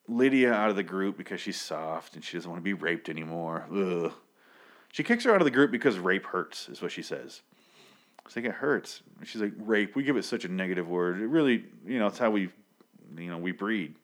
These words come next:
We have to do it. It's what a-, every animal does.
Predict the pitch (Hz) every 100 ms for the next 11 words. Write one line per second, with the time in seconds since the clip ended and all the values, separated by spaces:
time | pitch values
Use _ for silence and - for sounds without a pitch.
0 | _ 90 87 104 - 80 76 - _ _
1 | _ _ _ _ _ _ _ _ - -
2 | 92 - - - 87 - 92 98 92 92
3 | 101 87 80 76 -